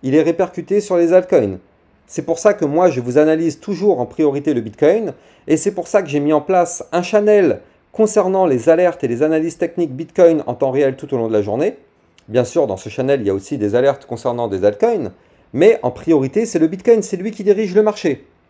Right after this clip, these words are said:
Vous allez trouver le lien de ce channel en description de mes vidéos. Bref, Solana, on est sous résistance. Solana,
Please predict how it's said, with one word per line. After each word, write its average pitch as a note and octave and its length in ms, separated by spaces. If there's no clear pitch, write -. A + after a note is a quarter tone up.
Vous G2+ 160
allez G#2+ 140
trouver B2 280
le G#2 120
lien B2+ 180
de G#2 60
ce G#2 140
channel B2+ 500
en C3+ 80
description C3 480
de F#3+ 100
mes G3+ 140
vidéos. A2+ 340
Bref, B3 380
Solana, G#3+ 600
on E3 120
est A3 80
sous A3+ 160
résistance. G3 720
Solana, E3 640